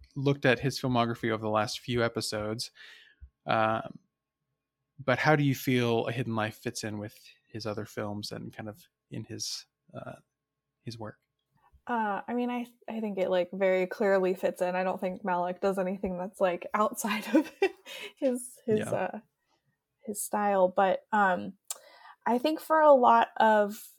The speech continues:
Speaker 2: um, Malick lovers, sort of the promise of this film was that it would be returning to more of a narrative
Speaker 1: Mm.
Speaker 2: structure, um, than his
Speaker 1: Mm-hmm.
Speaker 2: last couple films, which felt very experimental as far as structure. Um, you know, not a lot of, like,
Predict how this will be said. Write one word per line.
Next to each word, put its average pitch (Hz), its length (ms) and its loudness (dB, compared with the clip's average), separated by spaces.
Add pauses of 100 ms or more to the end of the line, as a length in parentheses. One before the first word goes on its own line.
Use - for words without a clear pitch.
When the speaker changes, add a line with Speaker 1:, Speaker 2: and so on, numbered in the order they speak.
(120)
Speaker 2:
um, 190 400 -2
Malick 190 500 -2
lovers, 180 840 2
sort 185 300 -2
of 180 200 -2
the 180 120 -2
promise 220 600 -2
of 196 120 0
this 190 200 -2
film 190 220 -2
was 185 200 -4
that 165 200 -4
it 185 60 -2
would 185 160 -2
be 180 140 -4
returning 180 680 -4
to 175 180 -6
more 175 240 -6
of 185 140 -4
a 170 60 -4
narrative 190 500 -2
Speaker 1:
Mm. - 20 -
Speaker 2:
structure, 285 640 -4 (180)
um, 233 460 0
than 226 140 -2
his 233 220 -2
Speaker 1:
Mm-hmm. - 20 -2
Speaker 2:
last 214 260 -6
couple 220 220 -8
films, 208 280 -8
which - 200 -8
felt - 220 -6
very 180 360 -6 (480)
experimental 170 760 -6
as - 120 -10
far - 220 -12
as - 100 -14
structure. 170 680 -6 (500)
Um, 180 420 -12
you - 80 -14
know, - 120 -12
not - 180 -8
a - 60 -6
lot - 200 -8 (100)
of, 202 140 -18
like, 202 200 -8